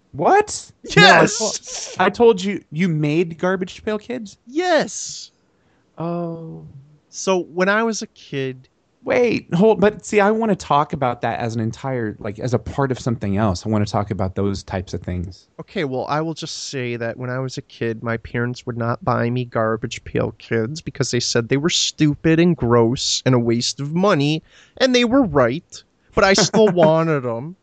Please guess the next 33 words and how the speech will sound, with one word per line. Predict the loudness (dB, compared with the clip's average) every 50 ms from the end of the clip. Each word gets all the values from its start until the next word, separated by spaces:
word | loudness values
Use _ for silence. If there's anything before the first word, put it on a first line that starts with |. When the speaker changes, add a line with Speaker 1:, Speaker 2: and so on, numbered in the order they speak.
| _ _ _
Speaker 2:
because | -16 -8 -6 -4 -4 -4 -2
I | 0 0
Speaker 1:
We | 2
Speaker 2:
was | 2 2 2
Speaker 1:
all | 2 2
Speaker 2:
a | 0
Speaker 1:
did. | -2 -4
Speaker 2:
kid, | -8 -6 -6 -6 -6 -8 -10 -10 -4
right? | 0 2 2 2 0 -4 _ _ _ _ _ _ _ -6
And, | -4 -2 -2 -2 0 0
you | 0
know, | 2 2 0 0
my, | -2 -2 -2 -2 -4 -6 -10 _ _ _ -10
my | -6 -4 -2 -2
richer | -4 -4 -4 -2 -2 -2 -2 -4 -2 0 0 0
friends, | 0 -4 -4 -2 0 0 2 0 -2 -4 -2
they | 0 2 4
all | 4 4 4 2 0
had | -2 -2 0 2 2 2 2
'em, | 0 -2
and | -2 -2
they | -2 -2
had, | -2 -2 -2
like, | -2 -4 -2 -2
the | -6
complete, | -4 -2 -2 -2 0 0 -2 0 2 2 2 2 0 _ _ _ _ _ _ _ 0
you | 2 2
know, | 2
series | 2 -2 -4 -2 2 4 6 6 6 6 4 2 0 -2 -2
one, | 0 4 4 6 6 6 6 4 2 0 -2 -4
two, | -2 0 2 2 2 0 -2 _
three, | -4 -2 0 0 2 2 2 0 2
whatever, | 2 4 4 4 4 2 -2 -4 -4